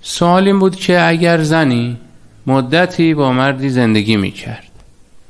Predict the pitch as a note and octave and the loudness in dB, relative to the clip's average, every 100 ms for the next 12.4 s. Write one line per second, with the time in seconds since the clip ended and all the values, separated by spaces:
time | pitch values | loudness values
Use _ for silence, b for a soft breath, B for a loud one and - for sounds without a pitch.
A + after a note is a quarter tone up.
0 | - - B B B _ - G#3+ F#3+ F3 | -20 -20 B B B _ 0 2 4 2
1 | E3+ D#3 - D3+ D3+ D#3 D3 C#3+ C3+ C3+ | 2 -2 0 0 0 0 -2 -4 -6 -2
2 | C3+ B2 B2 A#2+ A#2 - A2 G#2 G#2 G2+ | 0 0 0 0 0 -2 -2 0 -2 -4
3 | G#2+ G2 G#2+ G#2 B2 B2 A#2+ A#2+ A#2 A#2 | -6 -4 -4 -2 -2 -2 -2 0 0 0
4 | A#2 C3+ - - - B B B B B | -2 -4 -8 -20 -20 B B B B B
5 | B - D#3+ D#3+ E3+ F3 E3+ E3 E3 D#3+ | B -2 0 2 2 2 2 2 2 2
6 | D#3+ D#3 - - - B2 C3+ D3 C#3 C3+ | 0 -2 -8 -8 0 0 0 -2 -2 0
7 | C3 B2+ A#2+ A2+ A2+ A2 G#2+ A2 A2 A#2 | 0 0 2 2 0 0 -2 0 2 2
8 | C3+ C#3 C3+ C3 A2+ G#2+ A2 G#2+ - A2+ | 2 2 0 0 -2 -2 0 -2 0 -2
9 | G#2+ G#2+ A2 B2+ D#3 - D#3 D3 C#3+ C#3+ | 0 0 2 2 0 -2 0 0 0 -2
10 | C3 B2+ A2 G#2 G#2+ - G#2+ G2 G2+ A#2 | -2 0 0 0 -2 -4 -2 -2 -2 -4
11 | - A2 G#2+ - G#2 G#2 G2+ G#2 - G#2 | -4 -10 -10 -6 -4 -2 -4 -8 -6 -6
12 | G2 - - - | -6 -10 -12 -16